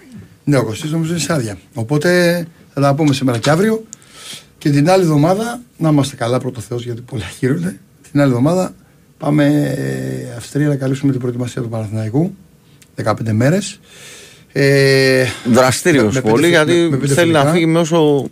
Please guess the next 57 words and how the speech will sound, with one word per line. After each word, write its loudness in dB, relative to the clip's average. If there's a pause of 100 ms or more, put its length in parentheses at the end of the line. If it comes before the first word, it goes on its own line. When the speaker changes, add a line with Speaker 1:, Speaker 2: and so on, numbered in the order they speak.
(100)
Speaker 2:
περισσότερος 0
γίνεται, 2
όσο -2
την -8
προετοιμασία. 2
Speaker 1:
Είναι, 2
έχει -2
πατήσει -2
γκάζι 2
ο 0
Παναθηναϊκός -4
και 0 (440)
θεωρώ 2 (440)
πολύ 4
πιθανό, -2
δηλαδή, 0 (920)
μ, -2 (260)
ξέρεις, 0 (100)
Speaker 2:
Και 0
Speaker 1:
άμα 6
Speaker 2:
άλλες 4
Speaker 1:
βα-, 4
Speaker 2:
θα 0
Speaker 1:
άμα 2
βάζεις 4
Speaker 2:
κλείσουν. 0
Speaker 1:
ημερομηνίες, 2
πέφτεις -8
και -2
έξω -2
καμιά -8
φορά. -4 (680)
Εγώ 2
θεωρώ 2
ότι 0
μέχρι 0
την -2
Τρίτη, 2
Τετάρτη 0
ο 2
Παναθηναϊκός 0
μπορεί 0
Speaker 2:
Και 4
Speaker 1:
να 2
Speaker 2:
το 2
Speaker 1:
κάνει 2
Speaker 2:
χ-, 2
Speaker 1:
δύο 2
μεταγραφές. 0
Speaker 2:
και 4
το, 0
και -2
το 2
χαφ -2
ακόμα 2
και 2
το, 2